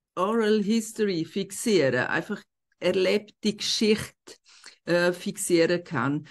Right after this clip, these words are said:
Und auch jetzt, ich habe sehr viele Interviews gemacht. Die Interviews, auch wenn nur ein Bruchteil im Film vorkommt, die sind nicht verloren. Also das ist ein Schatz. Und die haben als Ausgangspunkt für den Film ist das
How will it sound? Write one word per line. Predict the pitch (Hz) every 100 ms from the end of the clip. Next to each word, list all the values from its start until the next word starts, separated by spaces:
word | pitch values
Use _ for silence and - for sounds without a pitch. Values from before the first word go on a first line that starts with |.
| - -
Und | 180 185
auch | 110
jetzt, | 180 208 226
ich | 208
habe | 185 190
sehr | - - 165 233
viele | 233 214
Interviews | 214 247 226 233 -
gemacht. | - 180 196 277 - - _ _ _ 214
Die | 202 226
Interviews, | 262 254 226 233 226
auch | 185
wenn | 202
nur | 208 208
ein | 196 180
Bruchteil | 185 269 - 196 185 196
im | 196
Film | - 208 214
vorkommt, | 214 190 240 233 214 220 214
die | 214
sind | 214 214 196
nicht | 196 208
verloren. | - 196 180 160 180 160
Also | 147 170 180
das | 208
ist | 220 214 -
ein | 185
Schatz. | 170 - 139 - - - - _ - - - -
Und | - 208 226
die | 262
haben | 220 208 202 202
als | - 175 175 -
Ausgangspunkt | 330 359 269 269 - 240 226
für | - 202
den | 175 185
Film | - 240 269 277 359 - - _ _ _
ist | 240 277 -
das | 233